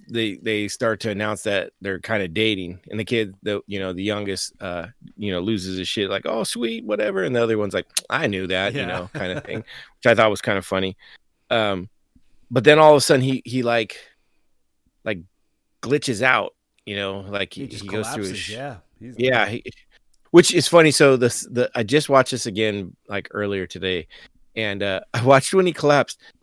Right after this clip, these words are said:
Speaker 1: Whoever was in that suit when they collapsed, he did a good job 'cause he, like, rolls his legs up under his body. Like, that would have hurt me falling like that.
Speaker 2: <laughs>
Speaker 1: I was like, "Holy shit, he, he committed."
Speaker 2: I know, he
Speaker 1: 'Cause, yeah.
Speaker 2: pretzeled up and just kinda, like, slumped to the ground,
Speaker 1: Oh,
Speaker 2: right?
Speaker 1: man, when I, when I saw his,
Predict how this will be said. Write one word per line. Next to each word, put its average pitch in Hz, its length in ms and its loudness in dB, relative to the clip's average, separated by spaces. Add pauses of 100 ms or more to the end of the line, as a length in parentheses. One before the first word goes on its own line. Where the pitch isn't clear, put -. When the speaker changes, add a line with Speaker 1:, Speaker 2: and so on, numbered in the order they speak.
(140)
Speaker 1:
Whoever 175 340 6
was 185 220 4
in 151 100 4
that 160 160 2
suit 143 340 4
when 147 120 -2
they 143 120 2
collapsed, 135 440 2
he 208 40 -4
did 202 160 -2
a 170 60 -4
good 170 160 0
job 165 300 0
'cause 139 100 0
he, 147 100 2
like, 156 160 4
rolls 151 420 6
his 131 180 2
legs 143 320 4
up 143 260 2
under 151 320 0
his 123 140 0
body. 117 340 2
Like, 107 220 -2
that 165 180 6
would 233 100 6
have 147 100 6
hurt 147 220 6
me 110 180 -6
falling 120 480 2
like 92 200 -4
that. 85 280 -4
Speaker 2:
<laughs> - 40 -12
Speaker 1:
I - 60 -2 (100)
was 139 160 -6
like, 120 140 2 (100)
"Holy 202 300 4
shit, 156 340 0
he, 180 160 -4 (140)
he 185 100 -10
committed." 131 680 2 (200)
Speaker 2:
I 139 180 -4
know, 147 160 -4
he 135 100 -4
Speaker 1:
'Cause, 135 140 2
yeah. 160 160 6
Speaker 2:
pretzeled 131 180 0
up 135 240 -6
and 110 120 -10
just 120 120 -16
kinda, 127 200 -12
like, 113 200 -12 (400)
slumped - 520 -18
to 131 60 -18
the 120 80 -16
ground, 120 300 -4
Speaker 1:
Oh, 190 260 12
Speaker 2:
right? 135 80 2 (180)
Speaker 1:
man, 165 180 6
when 160 140 4
I, 156 80 8 (100)
when 151 140 2
I 151 60 4
saw 190 200 0
his, 160 180 0